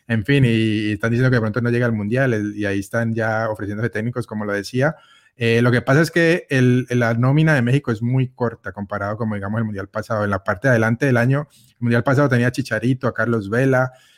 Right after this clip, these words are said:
eh, el, el Chucky Lozano apenas estaba explotando, que hizo ese golazo contra, contra Alemania, después se vendió a Italia, pero en ese momento en, en la Liga Mexicana el mejor delantero,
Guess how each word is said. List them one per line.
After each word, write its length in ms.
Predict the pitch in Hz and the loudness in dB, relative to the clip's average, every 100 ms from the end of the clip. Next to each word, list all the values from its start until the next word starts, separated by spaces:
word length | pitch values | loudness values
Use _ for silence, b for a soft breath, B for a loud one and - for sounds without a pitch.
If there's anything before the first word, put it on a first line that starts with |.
| b | b
eh, 440 | 110 110 110 107 113 | -6 -2 -2 -4 -4
el, 220 | 113 110 | -6 -6
el 120 | 113 101 | -6 -4
Chucky 240 | 123 139 | -2 2
Lozano 320 | 127 117 123 | 2 2 0
apenas 240 | 127 131 123 | 2 2 2
estaba 180 | 117 120 | 2 -2
explotando, 560 | - 113 - 113 135 | -2 -6 -2 0 0
que 80 | 139 | -2
hizo 120 | 131 | -6
ese 120 | 120 | -4
golazo 300 | 117 107 101 | -2 -4 -4
contra, 440 | 127 113 110 101 - | -6 -4 -4 -6 -8
contra 280 | 107 101 104 | -12 -8 -6
Alemania, 400 | 104 107 123 131 | -4 -2 0 0
después 200 | 113 95 | -2 -6
se 80 | |
vendió 200 | 120 107 | -6 -4
a 20 | 104 | -6
Italia, 460 | 110 123 135 151 - _ | -2 0 0 -2 -6 _
pero 120 | 113 | -6
en 40 | 107 | -2
ese 100 | 127 | 2
momento 420 | 123 107 - 127 | 2 0 -2 -2
en, 120 | 123 | 0
en 80 | 113 | -2
la 80 | 101 | -4
Liga 220 | 104 117 | -2 0
Mexicana 340 | 120 - 107 | -2 -2 -2
el 80 | 113 | -2
mejor 220 | 110 98 | -2 -4
delantero, 600 | 107 113 101 123 127 131 | -2 -4 -2 -2 0 -2